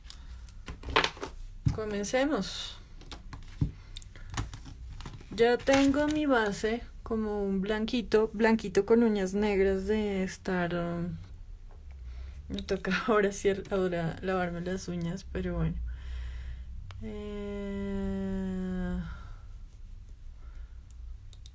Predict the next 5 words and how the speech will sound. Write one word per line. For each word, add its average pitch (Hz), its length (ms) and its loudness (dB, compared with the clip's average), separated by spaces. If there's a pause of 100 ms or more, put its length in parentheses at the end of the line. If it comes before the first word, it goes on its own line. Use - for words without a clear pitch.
(1700)
me 214 100 -2
va 214 120 0
a 196 80 0
tocar 202 320 0
enviarte 208 720 0